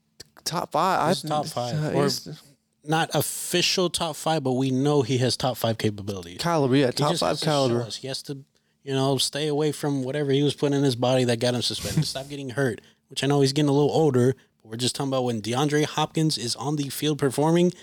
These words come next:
Speaker 2: he is still one of the best of the best.
Speaker 1: Yeah, he's coming off of, I think, eight hundred yards in, what, ten games, eleven games?
Speaker 2: Yeah.
Speaker 1: That's on pace to lead the league, bro. With
Speaker 2: And
Speaker 1: not a top quarterback at
Speaker 2: no, he,
Speaker 1: playing,
Speaker 2: he only
Speaker 1: like
Speaker 2: had Kyler Murray for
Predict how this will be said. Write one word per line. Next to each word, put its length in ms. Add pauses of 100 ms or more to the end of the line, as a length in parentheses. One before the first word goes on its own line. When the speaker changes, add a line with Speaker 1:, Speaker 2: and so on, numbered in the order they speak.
(220)
Speaker 2:
he 140
is 80
still 280
one 100
of 60
the 80
best 240
of 40
the 60
best. 360 (120)
Speaker 1:
Yeah, 220
he's 160
coming 260
off 180
of, 160 (220)
I 60
think, 240
eight 160
hundred 280
yards 420
in, 240 (140)
what, 320 (880)
ten 340
games, 400
eleven 340
games? 640
Speaker 2:
Yeah. 120 (1040)
Speaker 1:
That's 240
on 100
pace 260
to 100
lead 240
the 80
league, 400
bro. 180
With 240
Speaker 2:
And 460
Speaker 1:
not 200
a 140 (360)
top 260
quarterback 520
at 80
Speaker 2:
no, 100
he, 60
Speaker 1:
playing, 320
Speaker 2:
he 60
only 120
Speaker 1:
like 80
Speaker 2:
had 180
Kyler 280
Murray 240
for 240